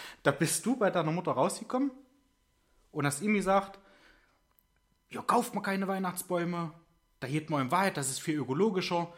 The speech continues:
und das ist gut für die Umwelt." Das hat mir Ernst die letzte Woche Sonntag gesagt, das hat er geträumt. <laughs> Also, das fand ich mega lustig.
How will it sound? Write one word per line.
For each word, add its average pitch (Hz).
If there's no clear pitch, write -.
und 131
das 147
ist -
gut 175
für 151
die 147
Umwelt." 123
Das 110
hat 147
mir 127
Ernst 180
die 151
letzte 180
Woche 151
Sonntag 180
gesagt, 160
das -
hat 147
er 147
geträumt. 156
<laughs> -
Also, 226
das 339
fand 285
ich -
mega 240
lustig. -